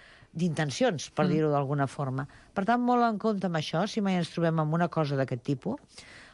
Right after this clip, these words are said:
Speaker 1: eh, denunciem-ho a Mossos d'Esquadra, encara que fem reclamació a la nostra companyia. Eh? Perquè, mm, bé, hi ha pràctiques d'aquest tipus.
Speaker 2: Clar, senyor Rivera, perquè potser ens podem trobar que ens, ens adonem d'aquest slamming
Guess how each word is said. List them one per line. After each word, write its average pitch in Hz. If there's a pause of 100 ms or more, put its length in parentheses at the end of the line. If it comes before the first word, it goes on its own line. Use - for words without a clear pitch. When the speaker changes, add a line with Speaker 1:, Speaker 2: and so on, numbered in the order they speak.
(140)
Speaker 1:
eh, 180
denunciem-ho 180
a 185
Mossos 156
d'Esquadra, 156
encara 180
que 170
fem 185
reclamació 185 (320)
a 190
la 196
nostra 202
companyia. 131 (720)
Eh? 160
Perquè, 185
mm, 147
bé, 175 (760)
hi 196
ha 196
pràctiques 180
d'aquest 131
tipus. 123
Speaker 2:
Clar, 202
senyor 180
Rivera, 180
perquè 180
potser 156
ens 160
podem 190
trobar 190
que 170
ens, 156
ens 170
adonem 170
d'aquest 165
slamming 175